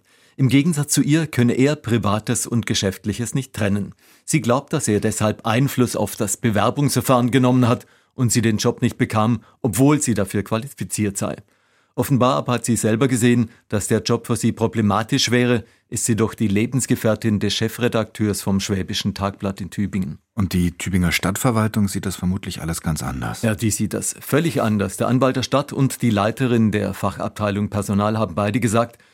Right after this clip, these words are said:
Speaker 1: das Privatleben der Klägerin habe im Auswahlverfahren für die Stelle überhaupt gar keine Rolle gespielt. Da habe zum einen eine andere Bewerberin einfach besser abgeschnitten, zum anderen habe die Klägerin nicht in Vollzeit arbeiten wollen, obwohl die Stelle als Vollzeitstelle ausgeschrieben war.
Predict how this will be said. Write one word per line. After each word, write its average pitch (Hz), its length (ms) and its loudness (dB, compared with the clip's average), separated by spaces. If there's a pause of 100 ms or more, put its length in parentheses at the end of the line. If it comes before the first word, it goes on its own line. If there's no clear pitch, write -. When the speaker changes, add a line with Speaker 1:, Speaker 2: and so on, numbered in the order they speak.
(100)
Speaker 1:
das 104 160 -4
Privatleben 117 640 0
der 120 120 2
Klägerin 120 560 2 (240)
habe 113 160 2
im 123 100 2
Auswahlverfahren 127 960 2
für 117 140 0
die 113 100 2
Stelle 110 280 2
überhaupt 131 540 0
gar 113 140 0
keine 113 280 0
Rolle 123 260 2
gespielt. 110 440 -2 (340)
Da 117 120 0
habe 127 280 0
zum 123 200 2
einen 131 380 2
eine 113 300 2
andere 131 380 4
Bewerberin 113 560 2
einfach 107 360 -2
besser - 260 -4
abgeschnitten, - 580 0 (300)
zum 117 220 2
anderen 131 400 4
habe 110 180 2
die 123 140 2
Klägerin 113 480 2
nicht 110 180 2
in 110 140 2
Vollzeit 120 480 0
arbeiten 104 500 0
wollen, 98 280 0 (180)
obwohl 110 280 0
die 110 100 0
Stelle 95 320 -2
als - 180 -6
Vollzeitstelle 110 640 -2
ausgeschrieben 107 560 0
war. - 180 -6